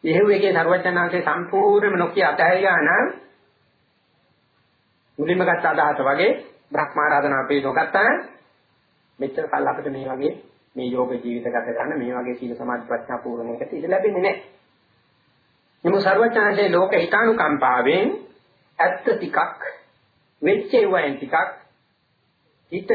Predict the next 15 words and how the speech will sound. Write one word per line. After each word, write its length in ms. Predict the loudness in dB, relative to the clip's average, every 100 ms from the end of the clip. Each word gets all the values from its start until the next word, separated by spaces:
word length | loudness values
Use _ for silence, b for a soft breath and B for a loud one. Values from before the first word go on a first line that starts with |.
| 0
අනුන්ගේ 380 | -2 0 2 2
හිත 160 | 0 -2
පිණිස 300 | 0 0 0
පවතින 420 | 0 0 0 -2
ටිකක්, 260 | -4 -2 0 -2 -8 _ _ _ _ _ _ _ _ -10
ඒ 120 | -4
ඇත්තන්ගේ 380 | -2 -2 -4 -4
හිතමනාප 580 | -4 -6 -4 -2 -2 0
වෙලාවේ 440 | 2 2 2 0
එනකන් 360 | -2 -2 0 2
ඉඳලා 340 | 2 2 2 0 -6 -20 _ -4
වෙලාවල්ලා 720 | 0 2 2 2 2 2 2 2
දේශනා 380 | 0 0 -2
කරපු 220 | -2 -4 -4
නිසා 280 | -2 -2